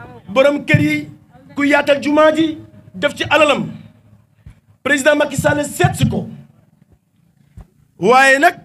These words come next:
dañ ne booy àndal na nga ànd ak ku baax. Ndax boo ànd ak ku baax moo lay digal lu baax. Ba muy loolu nag, mi ngi ànd ak monsieur le ministre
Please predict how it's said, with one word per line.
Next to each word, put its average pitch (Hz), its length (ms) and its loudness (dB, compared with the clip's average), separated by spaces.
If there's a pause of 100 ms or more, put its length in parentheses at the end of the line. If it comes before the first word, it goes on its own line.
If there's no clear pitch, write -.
(600)
dañ 233 140 -6
ne 262 80 -2
booy 285 180 2 (120)
àndal 277 200 -2
na 262 80 -4
nga 277 120 -2
ànd 262 120 -4
ak 262 100 0
ku 254 80 -8
baax. 240 240 2 (1120)
Ndax 226 160 -4
boo 311 100 2
ànd 339 180 2
ak 320 80 -4
ku 285 80 -8
baax 233 200 -2
moo 247 140 0
lay 262 80 0
digal 233 260 0
lu 220 80 0
baax. 202 240 0 (1600)
Ba 220 100 2
muy 302 120 0
loolu 339 220 2
nag, 311 220 0
mi 233 100 -4
ngi 277 80 -2
ànd 269 220 -2
ak 262 120 0
monsieur 254 220 -4
le 254 60 2
ministre 262 400 0